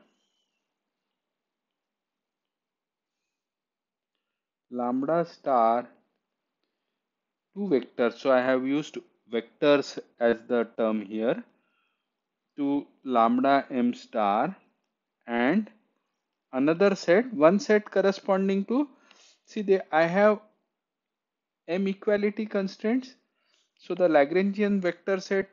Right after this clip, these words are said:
lambda star corresponds to these equality constraints.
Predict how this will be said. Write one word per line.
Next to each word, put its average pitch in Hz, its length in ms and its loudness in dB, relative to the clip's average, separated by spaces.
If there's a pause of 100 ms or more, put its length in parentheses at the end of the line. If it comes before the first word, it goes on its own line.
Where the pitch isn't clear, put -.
lambda 147 680 4 (500)
star 185 420 2
corresponds 175 760 -4
to 285 260 -6 (520)
these 165 200 -6
equality 131 580 0
constraints. 95 720 -12